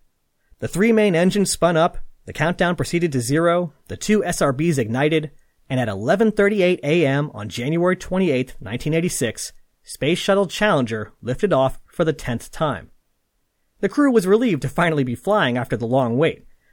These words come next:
As revealed on the cockpit voice recorder, not the public air-to-ground radio, pilot Mike Smith called out, "Go, you mother!" And from the back of the flight deck, mission specialist Judy Resnick exulted,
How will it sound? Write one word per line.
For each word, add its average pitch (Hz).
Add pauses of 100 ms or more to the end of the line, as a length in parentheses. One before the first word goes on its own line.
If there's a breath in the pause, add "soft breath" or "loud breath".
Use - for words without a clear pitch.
(160)
As 156
revealed 180
on 156
the 127
cockpit 180
voice 185
recorder, 123 (100)
not 120
the 120
public 135
air-to-ground 117
radio, 151 (340 loud breath)
pilot 240
Mike 196
Smith -
called 165
out, 170
"Go, 196
you 170
mother!" 185 (320 loud breath)
And 123
from 139
the 131
back 175
of 190
the 160
flight 175
deck, 180
mission 160
specialist 160
Judy 185
Resnick 160
exulted, 151